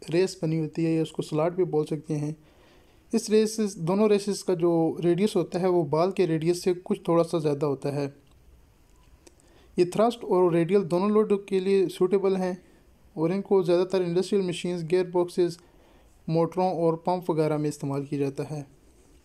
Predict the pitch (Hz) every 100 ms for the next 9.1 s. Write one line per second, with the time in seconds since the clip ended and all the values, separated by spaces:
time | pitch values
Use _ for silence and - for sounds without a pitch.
0 | _ _ _ _ _ _ _ _ _ _
1 | _ _ _ 190 202 233 208 208 233 226
2 | 190 190 180 170 147 151 147 151 143 143
3 | 151 185 180 214 220 214 190 190 175 175
4 | 180 180 185 180 175 170 180 180 175 185
5 | 185 - - - _ _ - 165 160 196
6 | 220 208 170 175 170 190 160 190 180 180
7 | 160 160 190 190 165 156 139 156 147 156
8 | 160 165 156 143 143 143 147 - 147 143
9 | 139